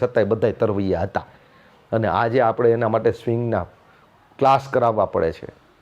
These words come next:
આ બધાય ક્લાસ ખોટા છે. કરાટે ને આન તેન કરાવી ઠીક છે, એકલવ્ય થઈ શકે આપણો છોકરો. આપણે યાદ રાખવાનું કે આ દુનિયાનો સૌથી સ્કોલર છોકરો આજ સુધીમાં દુનિયામાં કોઈ થયો હોય ને,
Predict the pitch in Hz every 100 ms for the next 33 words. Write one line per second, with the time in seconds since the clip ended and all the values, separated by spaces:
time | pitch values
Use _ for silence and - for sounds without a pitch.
0 | _ _ 110 117 117 127 113 120 117 -
1 | 98 107 104 98 - 107 104 - 107 101
2 | 104 98 107 98 110 123 123 - 156 -
3 | 151 180 - - - - - _ _ -
4 | _ _ _ - - 135 147 139 139 127
5 | 135 117 117 113 107 104 - 98 - 87
6 | 101 123 123 123 120 131 135 123 104 117
7 | 123 120 135 120 127 127 123 117 127 117
8 | 120 - 135 143 127 123 143 139 117 113
9 | 165 156 143 127 131 117 131 135 131 117
10 | 127 120 147 147 139 113